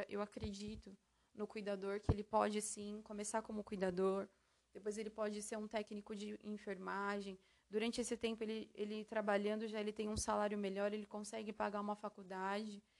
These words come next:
Eu acredito no cuidador que vem do, do pequeno, mas que cresce, que cresce por conta da su-, do seu esforço, daquilo que ele tá buscando, daquilo que ele acredita,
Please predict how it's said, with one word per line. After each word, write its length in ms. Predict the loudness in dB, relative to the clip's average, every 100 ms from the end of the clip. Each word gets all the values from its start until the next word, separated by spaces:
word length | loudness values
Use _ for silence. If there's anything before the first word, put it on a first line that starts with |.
| -14 -2
Eu 80 |
acredito 640 | 0 0 -2 -2 -8 -10 -8
no 100 | -8
cuidador 560 | -6 -4 -4 -2 -4
que 140 | -4 -8
vem 300 | -2 0 0
do, 160 | -2 -4 _
do 140 | -10 -10
pequeno, 680 | -10 -14 4 4 4 -6 -10 _ _ -4
mas 220 | -4 -4
que 140 | -10 -8
cresce, 560 | 0 2 2 0 -2 -6 _ _
que 140 | -16 -10
cresce 400 | -4 -2 -4 -8
por 200 | -12 -6
conta 320 | -4 -4 -6
da 140 | -6
su-, 220 | -6 -6
do 140 | -8 -4
seu 260 | 0 0
esforço, 680 | 0 -4 -2 0 0 -2 -8 _ _ _
daquilo 340 | -14 -10 -8
que 80 | -6
ele 120 | -6
tá 120 | -2 -2
buscando, 720 | 0 -4 0 0 0 0 0
daquilo 340 | -2 -2 -4
que 120 | 0
ele 80 | 0
acredita, 800 | 0 -4 -4 -4 -4 -6 -4